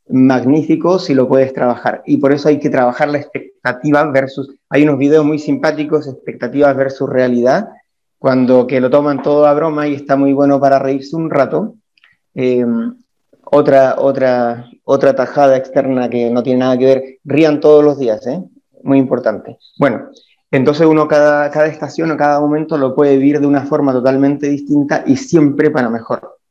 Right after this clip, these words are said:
Y eso depende de cada uno, no de la estación ni del momento externo. Entonces, uno a veces dice, "Ay, era tan lindo cuando yo era pequeño y veníamos, y venían mis abuelos y bla, bla, bla, bla".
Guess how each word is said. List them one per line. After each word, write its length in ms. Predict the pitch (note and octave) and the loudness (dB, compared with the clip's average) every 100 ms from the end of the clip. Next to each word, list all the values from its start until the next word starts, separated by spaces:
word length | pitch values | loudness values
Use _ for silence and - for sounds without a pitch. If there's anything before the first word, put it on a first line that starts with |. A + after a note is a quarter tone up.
| - | 0
Y 140 | C3+ | 0
eso 340 | C3 - D3+ - - | 2 0 0 -2 -12
depende 460 | - B2 C#3 C#3 C3+ | -2 2 4 4 4
de 100 | B2+ | 2
cada 260 | C3 B2 C3+ | 0 2 2
uno, 180 | C#3 | 2
no 220 | A#2 B2 C3 | 0 -2 -2
de 120 | C3 | -2
la 100 | B2+ | -4
estación 540 | - C3 - C#3 D3+ | -6 -12 -2 0 4
ni 120 | C#3+ | 4
del 160 | B2+ A2+ | 4 2
momento 340 | A2+ B2 A#2+ | 2 2 0
externo. 380 | G#2+ - G2+ - | -4 -6 -8 -8
Entonces, 300 | A2+ C3+ C#3 - - _ | -6 -2 -2 -4 -12 _
uno 140 | C3+ | 0
a 40 | C3+ | 2
veces 200 | D3 D3+ | 2 0
dice, 440 | C#3+ C#3 - - - | 0 -4 -6 -16 -6
"Ay, 280 | D3+ D3+ | 2 4
era 160 | C#3+ C#3 | 4 2
tan 280 | D3 C#3+ C#3 | 2 4 4
lindo 320 | D#3+ D3 C#3 | 4 2 2
cuando 240 | C3+ B2+ | 2 0
yo 120 | B2+ C#3+ | 0 0
era 140 | C#3+ | -2
pequeño 480 | B2+ A#2+ D#3+ D3+ C#3+ | -4 -2 -2 0 2
y 140 | C#3 | 0
veníamos, 600 | B2+ C3 D3+ C#3 C#3 C3+ - _ _ | 0 -2 0 0 0 -2 -6 _ _
y 180 | C#3 C3+ | -2 0
venían 380 | B2+ C3+ C#3 C#3 | 4 4 4 2
mis 200 | C3+ - | 0 -4
abuelos 580 | B2+ D#3 E3 D3 C3+ | -4 -2 -2 -4 -4
y 40 | C#3 | -4
bla, 160 | C#3+ | -2
bla, 140 | C#3+ C#3 | 0 2
bla, 140 | C#3 | 0
bla". 360 | C#3 F#3+ A3+ | -2 -6 -8